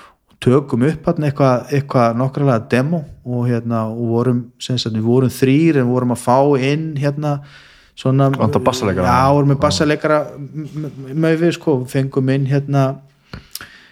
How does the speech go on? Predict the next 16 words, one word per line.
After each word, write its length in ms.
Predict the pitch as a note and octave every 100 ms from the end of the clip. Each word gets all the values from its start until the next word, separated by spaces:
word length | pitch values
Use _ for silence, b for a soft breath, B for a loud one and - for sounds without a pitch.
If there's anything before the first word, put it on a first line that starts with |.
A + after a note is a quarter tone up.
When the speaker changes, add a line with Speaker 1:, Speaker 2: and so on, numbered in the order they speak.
| B _ _
Speaker 1:
hérna, 520 | B2+ A#2 A#2+ B2 A#2 A#2 G#2+ G2+ A2 A#2
Þórdísi 440 | B2+ B2 B2 G#2+
Klassen 760 | - C3+ E3 - - F3 E3+ D3
í 160 | D#3 D#3 D#3
smá 220 | D3+ E3+ E3
aksjón 460 | D#3+ E3+ - E3+ C#3
og 120 | B2
við 120 | B2
fengum 380 | B2+ B2+ B2 B2 - _
líka 420 | C3 A#2+ B2+ B2
á 40 | A2+
hljómborð, 840 | - A#2+ B2+ E3+ E3+ - D#3 C#3+
man 180 | D3+ D#3
ég, 140 | D3
hérna, 260 | C#3+ C#3 A#2+
Rósu, 720 | A#2+ C3 F3 F#3+ - - F3+